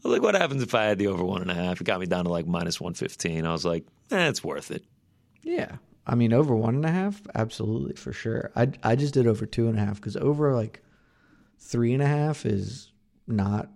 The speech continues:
Speaker 2: uh, i-, is, there's, like, a big gap there. Over two and a half was the nice, nice sweet spot in the middle. Minus three sixty, you know? Fine,
Speaker 1: Yeah,
Speaker 2: take
Speaker 1: sh-, I
Speaker 2: that.
Speaker 1: mean, shout out to Herb Dean. The, anyone who had the under three and a half in, uh, the <laughs> Jamal Dos Santos fight, I feel for you.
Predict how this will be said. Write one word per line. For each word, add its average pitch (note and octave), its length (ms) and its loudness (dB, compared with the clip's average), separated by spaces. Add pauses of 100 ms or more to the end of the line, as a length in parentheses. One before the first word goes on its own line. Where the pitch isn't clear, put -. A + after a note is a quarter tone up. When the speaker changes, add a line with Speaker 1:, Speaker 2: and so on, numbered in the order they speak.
(200)
Speaker 2:
uh, G#2+ 400 -2
i-, - 40 -12
is, G2 800 -4 (180)
there's, G#2 240 -2
like, G#2+ 220 2
a G#2 80 -2
big G2+ 320 -2
gap - 340 -6
there. - 300 -4
Over G#2+ 200 2
two G#2+ 200 0
and G2 100 2
a G2 80 2
half G2+ 160 -4
was G2+ 140 -8
the A2 80 -4
nice, F#2+ 420 -4 (140)
nice G#2+ 260 0
sweet G2+ 320 -2
spot - 320 -4
in - 60 -2
the A2 60 -2
middle. G#2+ 360 -4 (180)
Minus A2+ 280 0
three C3 160 -4
sixty, - 420 -10
you - 100 -8
know? D3 180 -2 (520)
Fine, - 180 2
Speaker 1:
Yeah, F#2+ 60 6
Speaker 2:
take F#2 100 2
Speaker 1:
sh-, - 140 -2
I F#2+ 140 2
Speaker 2:
that. A#2 60 2
Speaker 1:
mean, E3 120 0
shout F#2 240 0
out A2 100 2
to D#2+ 340 0
Herb F2+ 300 0
Dean. F2+ 300 0
The, D#2+ 280 -4
anyone F2+ 280 -2
who F2 80 0
had E2 180 -2
the D#2+ 220 -4
under E2+ 300 -2
three E2+ 380 -4
and D#2+ 120 -4
a D#2 40 -6
half D#2 480 -6 (120)
in, D#2 320 -4
uh, D#2 320 -4
the C#2+ 100 -14
<laughs> F2 240 -14
Jamal G2 220 -2
Dos F#2 180 -4
Santos E2+ 460 -4
fight, - 260 -6
I - 60 -8
feel - 260 -6
for - 240 -6
you. - 140 -8